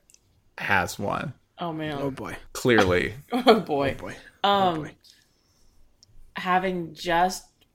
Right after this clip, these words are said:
Speaker 2: it, it doesn't matter where we got it, but the, that would be the fourth of July when, uh, in high school, we collected enough black powder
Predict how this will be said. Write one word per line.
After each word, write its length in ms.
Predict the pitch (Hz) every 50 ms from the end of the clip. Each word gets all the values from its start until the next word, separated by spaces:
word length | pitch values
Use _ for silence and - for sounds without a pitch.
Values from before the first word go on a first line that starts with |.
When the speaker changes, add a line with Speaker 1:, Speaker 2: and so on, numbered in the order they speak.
| _ _
Speaker 2:
it, 200 | - 190 - -
it 180 | - 180 180 165
doesn't 260 | 190 180 180 180 156
matter 300 | 165 160 156 151 147 143 139
where 220 | 147 143 139 139
we 100 | 139 139
got 280 | 139 139 139 139 139 139
it, 180 | 131 - - -
but 300 | - 147 143 139 139 -
the, 240 | - 156 151 143 143 - -
that 260 | 156 151 147 147 147
would 140 | - 160 151 -
be 180 | 156 151 156
the 160 | 147 151 151
fourth 320 | 143 - - 151 147 143 -
of 60 | 147
July 420 | - - 151 143 143 139 139 139 139
when, 440 | 135 139 143 143 139 139 135 135 131 127 135 - - - - _ _ _ _ _ _ _ -
uh, 220 | - 139 131 131 -
in 160 | - 139 139
high 220 | 139 139 139 139 139
school, 640 | 139 - - - 147 143 139 139 135 135 - - _ _ _ - - - - - -
we 640 | 165 143 147 156 147 143 139 139 123 113 190 - _ _ _ _ _ _ _ _ _ _ - - -
collected 920 | - - 165 151 156 160 160 156 160 - - 165 147 147 151 - - - - - _ _ _ _ _ _ _ _ _ _ _
enough 540 | - 165 160 160 165 160 165 160 - - -
black 420 | - 156 147 147 151 160 - - -
powder 680 | - 170 156 156 156 156 151 147 143 135 139 147 -